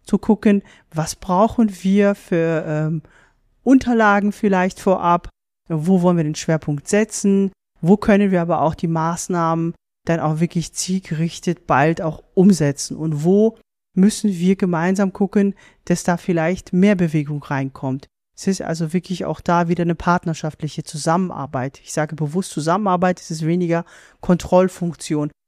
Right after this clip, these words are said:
Und ich sehe als ciso die, die Aufgabe im Bereich Audit immer auch als unterstützende Funktion, um sich selber den Prozess oder die internen Prozesse zu verbessern.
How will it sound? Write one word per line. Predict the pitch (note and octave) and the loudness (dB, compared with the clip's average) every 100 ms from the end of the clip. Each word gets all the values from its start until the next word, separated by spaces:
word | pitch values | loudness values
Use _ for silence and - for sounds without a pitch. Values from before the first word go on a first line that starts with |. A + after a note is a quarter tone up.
| _ E3+ | _ -4
Und | G3+ | 0
ich | G3+ F#3+ | 2 2
sehe | F#3 G#3+ A3+ | 2 0 0
als | F3 - | -2 -2
ciso | G#3+ A3 A#3+ A#3+ | -2 2 2 2
die, | A3+ F3+ F3+ - | 0 -2 -2 -2
die | - | -4
Aufgabe | F#3+ - G3 F#3 F#3 F3+ E3 | -4 0 0 2 2 2 0
im | E3 | -4
Bereich | D#3+ E3 E3+ | -2 -2 0
Audit | F3 F#3+ F#3+ - | 0 2 0 2
immer | F#3 G3+ F#3 | 2 4 2
auch | F3 - _ _ _ _ | -2 -4 _ _ _ _
als | F3 F3+ | -4 -2
unterstützende | G3 F#3+ F#3 - F#3 - D#3 D3 | -4 -4 -4 -4 -6 -2 -4 -4
Funktion, | D3+ C#3+ - D3 C3+ - _ _ - | -4 -6 -6 -8 -6 -8 _ _ -2
um | F3+ | 0
sich | F3 F3 | 2 2
selber | - E3 F3 F3+ | 2 2 2 2
den | E3+ | 0
Prozess | - E3 - F3 F#3 | -2 -4 2 2 0
oder | D#3+ D#3+ | -4 -2
die | D#3+ | 0
internen | F3+ - E3 E3+ | -2 -2 -4 -4
Prozesse | - - D#3+ - | -6 -4 -4 -6
zu | - - | -14 -6
verbessern. | D#3+ D3 D3 - B2 | -2 0 0 -2 -8